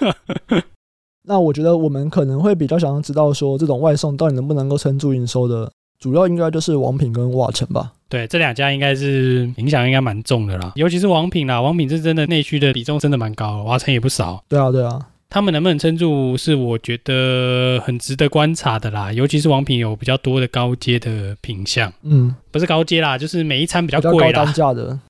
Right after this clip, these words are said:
Speaker 1: 一餐八九百块的，对不对？大家外送到底可不可以接受嘞？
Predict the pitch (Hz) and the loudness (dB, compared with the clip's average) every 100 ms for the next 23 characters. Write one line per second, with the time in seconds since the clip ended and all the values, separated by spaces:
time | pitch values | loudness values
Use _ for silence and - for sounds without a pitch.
0 | _ - 190 - 180 185 - 180 151 151 | _ -10 -4 0 0 0 -2 0 0 -2
1 | 120 - 170 143 139 139 143 147 143 139 | -4 0 0 2 2 0 0 0 0 -2
2 | 147 151 165 151 160 151 143 123 127 131 | -2 0 2 2 0 0 0 0 0 2
3 | 131 131 135 117 107 | 2 0 0 -2 -6